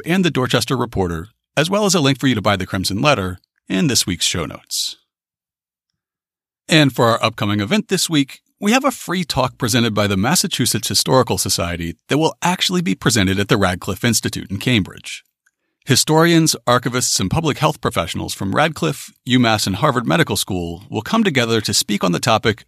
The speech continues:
of transgender history and archives, an interdisciplinary conversation. Here's the description from the M H S website. This panel aims to begin an interdisciplinary conversation in transgender history.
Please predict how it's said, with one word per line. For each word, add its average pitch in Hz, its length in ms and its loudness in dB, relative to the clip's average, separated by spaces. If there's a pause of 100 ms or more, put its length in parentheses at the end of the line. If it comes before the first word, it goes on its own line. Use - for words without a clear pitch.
of 104 160 -8
transgender 143 680 2
history 117 340 2
and 101 80 4
archives, - 680 -2
an 92 220 -4
interdisciplinary 117 880 2
conversation. - 800 -4 (1080)
Here's 233 200 2
the 233 100 0
description 120 500 0
from 117 120 -2
the 101 160 0
M 90 100 -2
H 85 160 -4
S - 180 -6
website. - 420 -10 (1300)
This 233 180 0
panel 156 420 4
aims 220 240 0
to 214 140 -6
begin 131 320 2
an 107 160 0
interdisciplinary 165 920 0
conversation 107 640 0
in 95 80 -2
transgender 95 640 -2
history. - 560 -4